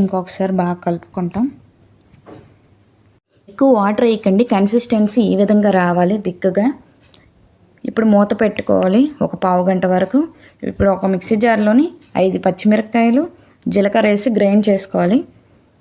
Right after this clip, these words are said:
మూత తీసి చూసుకుంటే చూడండి. ఇప్పుడు బేకింగ్ సోడా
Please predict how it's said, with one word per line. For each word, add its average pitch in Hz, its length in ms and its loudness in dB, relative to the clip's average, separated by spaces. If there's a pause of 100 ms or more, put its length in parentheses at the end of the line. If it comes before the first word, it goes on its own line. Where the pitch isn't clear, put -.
(680)
మూత 202 280 2
తీసి 226 320 -4
చూసుకుంటే 202 520 -2
చూడండి. 196 380 0 (1300)
ఇప్పుడు 254 180 -2 (100)
బేకింగ్ 202 400 0
సోడా 214 300 2